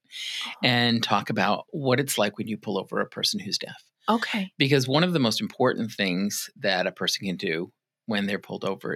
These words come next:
Speaker 2: is to obey the commands from the officer.
Speaker 1: Yes.
Speaker 2: It increases the likelihood that the event will be not dangerous to anyone.
Speaker 1: Mm-hmm.
Speaker 2: Well, deaf people can't hear the commands.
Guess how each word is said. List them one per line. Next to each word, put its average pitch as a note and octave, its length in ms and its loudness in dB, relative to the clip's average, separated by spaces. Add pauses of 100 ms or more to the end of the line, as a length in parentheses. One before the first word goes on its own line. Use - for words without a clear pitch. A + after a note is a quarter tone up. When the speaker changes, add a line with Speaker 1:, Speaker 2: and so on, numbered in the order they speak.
Speaker 2:
is - 200 -4
to - 360 -4
obey F2+ 240 0
the - 120 -6
commands - 340 -10
from - 200 -12
the - 100 -6
officer. - 400 -6 (100)
Speaker 1:
Yes. F#3+ 420 -2
Speaker 2:
It A2 300 0
increases G#2 640 -2
the A2 100 -4
likelihood G2 540 -2
that G2+ 200 -6
the G2+ 160 -2
event F#2+ 280 -2
will F#2+ 140 -4
be F2+ 360 -4 (240)
not G2 220 0
dangerous F2 400 -2
to - 100 -4
anyone. - 380 -12 (100)
Speaker 1:
Mm-hmm. F#3 300 2 (240)
Speaker 2:
Well, C3 220 6
deaf C3+ 220 0
people D#3 200 -6
can't - 260 -2
hear B2+ 240 0
the - 120 -4
commands. - 520 -10